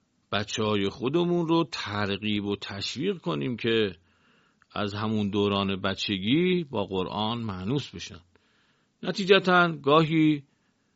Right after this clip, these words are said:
به لحاظ تقلیدی که از پدر و مادر دارن، قرآن رو میبوسن، دست به صفحات قرآن می‌زنن. اه، خب این جور موارد نباید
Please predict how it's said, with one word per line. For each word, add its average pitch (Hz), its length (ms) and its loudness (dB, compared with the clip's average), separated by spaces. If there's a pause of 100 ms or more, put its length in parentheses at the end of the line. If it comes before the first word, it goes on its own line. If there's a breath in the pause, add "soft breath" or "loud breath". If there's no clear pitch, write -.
(240)
به 117 80 4
لحاظ 110 500 4 (1400)
تقلیدی 131 640 0
که 127 120 0
از 107 200 -2
پدر 107 280 0
و 104 40 0
مادر 104 380 0
دارن، 147 600 0 (720)
قرآن 156 360 4
رو 147 120 4
میبوسن، 135 800 0 (320)
دست 131 360 2
به 113 380 2 (540)
صفحات 113 600 0
قرآن 120 400 2
می‌زنن. 113 640 0 (1500)
اه، 92 400 -2 (160)
خب 214 280 0 (140)
این 240 280 2
جور 202 220 0
موارد 190 720 4
نباید 139 640 2